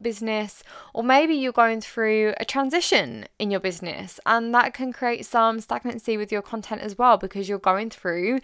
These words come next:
a, an up level, and you're, you're probably speaking to a slightly different client, and with that comes something that's not feeling as natural as it did.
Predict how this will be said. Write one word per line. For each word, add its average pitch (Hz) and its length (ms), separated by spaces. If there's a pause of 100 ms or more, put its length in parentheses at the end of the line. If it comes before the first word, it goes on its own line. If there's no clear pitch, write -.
(640)
a, 208 200
an 190 260
up - 240
level, 180 520
and 208 200
you're, 190 260
you're 190 140
probably 202 240
speaking 180 400
to 202 120
a - 20
slightly 175 320
different 196 260
client, 170 420
and 208 140
with 196 160
that 196 220
comes 196 640 (460)
something 240 360
that's 233 240
not 196 220
feeling 214 360
as 202 120
natural 196 340
as 185 140
it - 100
did. 165 240